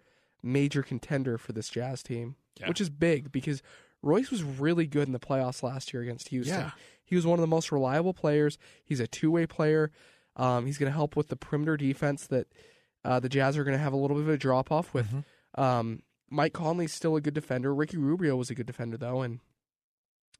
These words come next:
Speaker 1: um, uh, losing Favors is gonna hurt
Speaker 2: For
Speaker 1: a
Speaker 2: sure.
Speaker 1: little bit. But, yeah, I, I think, and the Jazz are obviously undersized now,
Speaker 2: Mm-hmm.
Speaker 1: not having Favors and, um, losing Tabo and just some of the acquisitions they make. They're a more offensive-minded team with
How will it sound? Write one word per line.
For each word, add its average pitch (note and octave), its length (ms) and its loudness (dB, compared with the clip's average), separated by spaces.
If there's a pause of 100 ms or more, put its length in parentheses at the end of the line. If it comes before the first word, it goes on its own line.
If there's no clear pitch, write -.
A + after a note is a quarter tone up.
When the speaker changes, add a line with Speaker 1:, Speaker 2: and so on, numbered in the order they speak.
(120)
Speaker 1:
um, B2 380 -2 (760)
uh, A#2+ 420 -2
losing D3 320 0
Favors C#3 460 -2
is C#3 120 -6
gonna C3 200 -2
hurt C3+ 360 -2
Speaker 2:
For D3+ 60 -8
Speaker 1:
a - 40 -2
Speaker 2:
sure. C3+ 60 -2
Speaker 1:
little C3+ 160 0
bit. C3 320 -2 (480)
But, B2+ 340 2 (440)
yeah, D#3+ 260 2 (120)
I, C#3+ 200 -10
I D3+ 120 -4
think, F3 480 -2 (540)
and D3 340 0
the D3 100 -6
Jazz C#3 280 0
are C3 100 -2
obviously C#3 340 -2
undersized B2+ 520 -4
now, A#2 340 -8
Speaker 2:
Mm-hmm. G2+ 360 -10
Speaker 1:
not C3+ 160 -2
having B2 260 -4
Favors B2+ 480 -4
and, A#2 200 -8 (480)
um, A2 320 0
losing B2 260 -2
Tabo B2+ 560 0
and A2+ 180 -8 (400)
just C#3 140 -4
some C3+ 120 0
of C3 60 0
the B2+ 120 -4
acquisitions C3 540 -6
they B2 80 -6
make. C3 160 -4
They're D#3 160 2
a D#3 60 4
more E3 260 4
offensive-minded C3+ 880 -4
team B2 380 -8
with A#2 200 -12